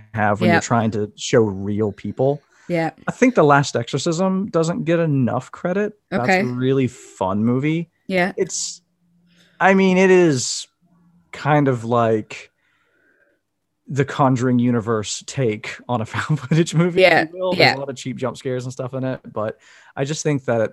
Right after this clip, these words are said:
Speaker 1: the premise of it's really fun and the scares are legit. So that one, I could say people should reevaluate.
Speaker 2: Yeah. Um, there's only one other, um,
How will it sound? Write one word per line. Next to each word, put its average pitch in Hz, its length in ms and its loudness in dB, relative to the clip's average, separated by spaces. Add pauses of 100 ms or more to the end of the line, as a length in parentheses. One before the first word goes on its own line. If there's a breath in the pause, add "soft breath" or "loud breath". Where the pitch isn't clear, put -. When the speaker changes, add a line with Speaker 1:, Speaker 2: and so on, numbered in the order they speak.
Speaker 1:
the 123 100 -6
premise 101 360 -6
of 104 120 -6
it's - 140 -12
really 101 180 -8
fun 98 360 -8
and 95 320 -8
the 101 60 -10
scares 107 400 -4
are 107 80 -6
legit. 110 420 -6 (120)
So 98 460 -6 (100)
that 139 160 -4
one, 123 340 -6
I 117 120 -8
could 117 260 -12
say 104 360 -2 (200)
people 127 240 -6
should 110 300 -10 (180)
reevaluate. 101 680 -4 (460)
Speaker 2:
Yeah. 180 380 0 (240)
Um, 208 400 4
there's 269 280 6
only 392 260 6
one 269 260 4
other, 202 220 2 (160)
um, 156 580 2